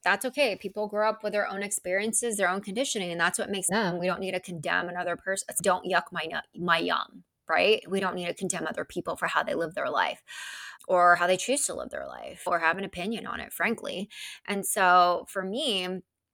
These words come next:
it was like, "Okay, I'm definitely gonna go down this path of just pursuing my M B A because I think that's the only way to make money.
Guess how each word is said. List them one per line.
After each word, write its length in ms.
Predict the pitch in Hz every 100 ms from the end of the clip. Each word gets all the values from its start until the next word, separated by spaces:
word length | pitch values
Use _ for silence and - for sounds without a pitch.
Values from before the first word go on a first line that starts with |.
| _ _ -
it 120 | 208 185
was 460 | 190 180 180 175
like, 180 | 180 180
"Okay, 300 | 190 185 170
I'm 240 | 170 180 175
definitely 480 | 190 170 196 175
gonna 160 | 185 165
go 220 | 170 165
down 560 | 170 175 170 170 180 175
this 500 | 175 170 170 - - -
path 460 | - 170 196 196
of 500 | - 170 175 180 170 - - -
just 280 | 196 180 -
pursuing 420 | 196 - 180 180
my 100 | 165
M 200 | 180 180
B 140 | 175
A 240 | 170 214 190
because 320 | 185 196 175
I 120 | 170
think 220 | 175 175
that's 220 | 165 170
the 80 | 180
only 240 | 175 202 220
way 160 | 180
to 100 | 175
make 180 | 175 190
money. 460 | 175 170 175 208